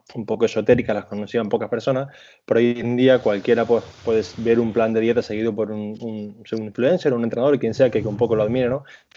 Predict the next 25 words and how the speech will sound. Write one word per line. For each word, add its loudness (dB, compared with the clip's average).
Y 2
sí 2
que 4
se -4
prima 4
menos 2
o 2
digamos 2
que -6
se, -8
se 0
ve 6
menos 4
esto 2
de 6
enseñar 4
a 8
las 6
personas, 0
¿vale? 0
¿Por 4
qué 6
decidiste, 4
eh, -4
no 2